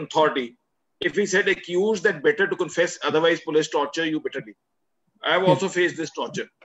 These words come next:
Speaker 1: Whether
Speaker 2: Yes.
Speaker 1: or not this will be hit by Section twenty-four if accused makes
Speaker 2: Certainly.
Speaker 1: such confession by such
Speaker 2: Certainly
Speaker 1: threat.
Speaker 2: it is. Certainly it is hit by Section twenty-four because for the purpose of applying the bar under Section twenty-four, I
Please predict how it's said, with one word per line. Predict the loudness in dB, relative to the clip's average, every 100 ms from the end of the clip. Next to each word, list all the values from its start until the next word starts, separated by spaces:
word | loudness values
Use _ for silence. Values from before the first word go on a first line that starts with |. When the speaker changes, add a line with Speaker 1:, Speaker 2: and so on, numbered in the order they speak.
| -2
Speaker 1:
Whether | 2 4
Speaker 2:
Yes. | 6 6
Speaker 1:
or | 4 0 _ _ _ 0
not | 0 0 -12 _ _
this | -6 -2
will | -2
be | 0 -2
hit | 0
by | -2 -2
Section | -4 -4 -2
twenty-four | -2 -2 0 0
if | -2 -6
accused | -6 -2 -2 -4 -8
makes | -8 -10 _
Speaker 2:
Certainly. | _ -14 -2 2 2
Speaker 1:
such | 0
confession | -6 -8 -8 -12 _ _ _ _ _ 0
by | 2
such | 4
Speaker 2:
Certainly | 4 4 2
Speaker 1:
threat. | 2
Speaker 2:
it | -2 -4
is. | _ _
Certainly | _ -4 0 0 0
it | -2
is | -4
hit | -4
by | -4 -6
Section | -8 -10 -8
twenty-four | -6 -6 -8 -8
because | -6 -2 0 0 -6 _ _ _ _ _ _ _ _ _ -2
for | -2
the | 0 -6
purpose | -8 -10 _ -10 -6 -2
of | -2 -2 -12
applying | -10 -10 -8 -8
the | -10 -6
bar | -4 -2 -2
under | -4 -8
Section | -10 -14 -12
twenty-four, | -10 -10 -10 -12 -10 -6
I | -8